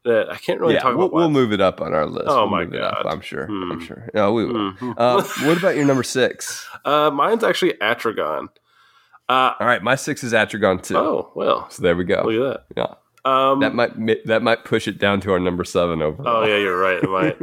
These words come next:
Speaker 2: <laughs>
Speaker 1: Um, <laughs> so I really liked Atragon, be-, even though the stakes aren't prevalent throughout the film,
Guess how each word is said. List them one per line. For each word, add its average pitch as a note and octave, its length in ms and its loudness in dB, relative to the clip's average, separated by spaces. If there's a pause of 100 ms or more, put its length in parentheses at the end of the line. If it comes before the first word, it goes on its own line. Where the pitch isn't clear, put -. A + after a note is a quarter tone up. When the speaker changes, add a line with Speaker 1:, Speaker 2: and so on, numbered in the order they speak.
Speaker 2:
<laughs> - 40 -10
Speaker 1:
Um, D#3 400 2 (560)
<laughs> - 500 -20
so F#3 600 2
I F3+ 100 4
really C#4 280 4
liked B2 280 2
Atragon, A#2+ 800 2
be-, D#3 240 0
even C#4 240 2
though A3+ 180 4
the D3 120 2
stakes - 960 0 (240)
aren't A2 480 2
prevalent A2+ 540 0
throughout G2+ 520 0
the F#2+ 100 -4
film, F#2+ 560 2